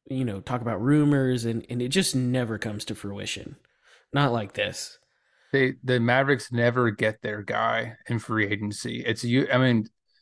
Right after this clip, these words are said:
Speaker 2: technically this did come in a trade since it was a sign and trade from Boston, but it's basically a signing in, in my eyes, because if, if Dallas had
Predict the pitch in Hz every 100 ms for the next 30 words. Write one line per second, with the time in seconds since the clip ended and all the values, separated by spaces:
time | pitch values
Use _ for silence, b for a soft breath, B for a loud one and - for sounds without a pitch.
0 | _ - 160 160 151 - 143 120 135 -
1 | 123 123 - 123 123 123 113 107 - 110
2 | 110 113 113 123 120 113 110 - 107 107
3 | 107 113 120 113 - 120 113 117 120 -
4 | 131 131 127 b b _ _ _ b b
5 | _ - 135 127 117 127 127 - 117 117
6 | 113 107 101 - - - - 110 110 -
7 | - - - _ 123 120 113 107 107 107
8 | 110 117 107 120 - 113 110 110 - -
9 | 110 117 117 117 113 - 113 113 113 113